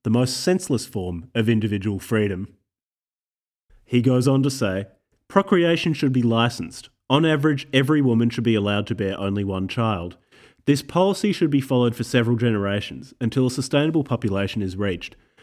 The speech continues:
The quality of the population must in all cases be taken into account as well. Procreation license would be denied to homes deemed genetically inadequate or <laughs> unsuitable for the raising of children, whereas families capable of providing a stimulating environment for children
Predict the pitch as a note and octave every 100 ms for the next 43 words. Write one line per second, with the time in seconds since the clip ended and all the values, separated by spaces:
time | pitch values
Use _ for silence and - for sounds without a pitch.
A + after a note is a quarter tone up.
0 | - - C#3 C3+ F#3+ G#3+ G3+ E3+ - C#3+
1 | C#3 A#2 G#2+ - G#2 G2 - A2 A2+ C3
2 | A#2+ F2+ - C2+ - G#2+ A#2 G#2+ A2+ A2
3 | A#2 G#2 - B2+ A2+ G#2+ B2+ C3 F2 -
4 | _ - - _ - C#3+ D3 C#3 C3+ B2+
5 | A2+ A#2+ C3+ F#2 E2+ A2 A2 A#2+ A2+ A#2+
6 | C3 C3+ A#2+ - F#2+ G2 - G#2 G#2+ G#2+
7 | A2 A2 A#2 C3 - D3 C3+ C#3 D#3+ -
8 | F#2+ - C#3+ C3+ F3 C#3 C3 - - -
9 | - - C3+ E3+ C3+ C3 C3 A#2 A2+ A2+
10 | A#2 B2 A#2 - D3 E3 G2 F#2 _ -
11 | - - - - - B2+ C3+ C3 D3 E3
12 | F#3 D#3+ - B2 A#2 A2+ A2+ G#2+ C3 A#2+
13 | A#2 C3 B2+ A2 - - A3+ B3 G#3+ B2+
14 | A#2+ B2+ A2+ G#2 G#2+ A2 A2 A2 - C#3+
15 | C#3 F#2 F2